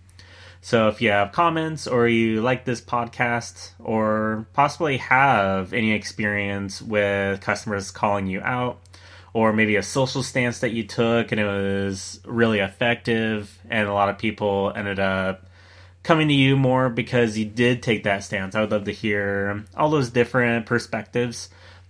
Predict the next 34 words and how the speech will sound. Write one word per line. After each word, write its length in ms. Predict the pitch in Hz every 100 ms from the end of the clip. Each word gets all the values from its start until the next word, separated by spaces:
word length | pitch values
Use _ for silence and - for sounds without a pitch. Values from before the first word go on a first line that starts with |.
| -
You 100 | 117
can 160 | 101 120
either 260 | 113 110
send 320 | 101 117 113
me 220 | 107 107 110
a 200 | 101 98
tweet 480 | - 135 127 - - -
at, 760 | 113 104 104 101 101 101 - - - -
um, 280 | 113 101 98
B 160 | 117 110
Lawrence 420 | 107 107 101 98
thirty-eight, 600 | - 107 101 101 101 104
which 160 | 104 107
is 100 | 101
my 120 | 92
personal 440 | - 131 143 131
Twitter, 420 | 135 131 135 135 - - - - - -
or 260 | 123 123
to 180 | 120 131
Emerald 260 | 107 110 107
Pacific, 720 | 113 113 107 117 110 104 - - - -
or 140 | 127
you 140 | 135 131
can 160 | 131
comment 480 | - 117 113 113 -
on 360 | 107 107 104 101
this 220 | 98 95
podcast, 800 | - 135 120 131 123 123 - - -
or 320 | 113 110 107 107
we 100 | 110
do 200 | 139 151
have 200 | 147 123
the 60 |
blog 520 | 110 101 104 107 123